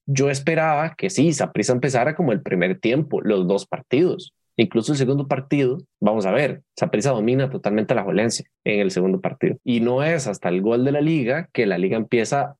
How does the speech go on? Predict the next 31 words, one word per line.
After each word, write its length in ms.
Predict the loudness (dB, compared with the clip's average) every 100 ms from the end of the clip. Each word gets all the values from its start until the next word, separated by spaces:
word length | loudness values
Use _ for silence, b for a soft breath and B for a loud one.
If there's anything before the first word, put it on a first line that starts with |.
| -4
a 160 | -4
poner 280 | 0 0 2
en 80 | 0
aprietos 420 | 0 0 0 0
a 80 | -2
Saprissa. 420 | -2 0 0 0
Pero 140 | 0 0
en 80 |
el 120 | 0 0
primer 280 | 0 0
partido 320 | -2 -2 0 0
yo 140 | 0
me 80 | 0
imaginaba 400 | 0 0 0 0
algo 180 | 0 -2
así. 360 | 0 -2 -4 -4
Claro, 400 | -2 0 0 -2 -2
yo 200 | 0 2
imaginaba 560 | 2 2 0 0 -2
tal 140 | 0 0
vez 120 | 0
un 100 | 0
Saprissa 340 | -2 -2 0
un 40 | 0
poquitito 380 | 0 0 0
más 160 | 0 0
punzante, 560 | -2 -2 0 0 0 0
llegando 320 | 0 0 0
más, 320 | 0 -2 -4
y 300 | 0 2 2
Alajuela 840 | 2 0 0 0 0 0 -2 -6